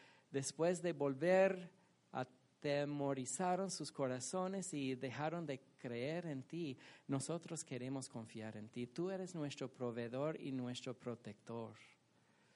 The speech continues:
Y no importa lo que puede suceder en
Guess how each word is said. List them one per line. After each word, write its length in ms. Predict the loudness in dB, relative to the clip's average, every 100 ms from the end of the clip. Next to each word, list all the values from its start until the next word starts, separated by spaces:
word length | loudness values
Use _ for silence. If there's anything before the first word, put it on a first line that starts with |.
| -20 _ _ _ _ _ -8
Y 80 | -2
no 180 | 0 0
importa 400 | 0 -2 0 0
lo 160 | 0
que 160 | -2 -6
puede 420 | -2 0 0 0
suceder 560 | -4 -4 -4 0 0 0
en 220 | 0